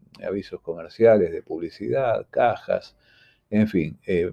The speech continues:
periódicos, algunos fragmentos de texto, titulares y fragmentos de texto. Todo esto empapelado.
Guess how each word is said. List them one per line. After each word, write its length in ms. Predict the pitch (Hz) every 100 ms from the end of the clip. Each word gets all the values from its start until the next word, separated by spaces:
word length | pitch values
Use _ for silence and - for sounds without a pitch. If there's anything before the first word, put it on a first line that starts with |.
| -
periódicos, 920 | 98 107 120 107 92 87 - 95 92
algunos 420 | 101 90 90 87 87 _
fragmentos 580 | - 87 95 98 92 87
de 80 | 85
texto, 600 | 107 98 - - 85 95 -
titulares 640 | - 85 92 104 90 82
y 60 | 80
fragmentos 480 | 85 85 92 92 85
de 80 |
texto. 300 | - - - - - - _
Todo 260 | - 160 151
esto 320 | 156 156 131
empapelado. 760 | 120 107 - 104 123 95 90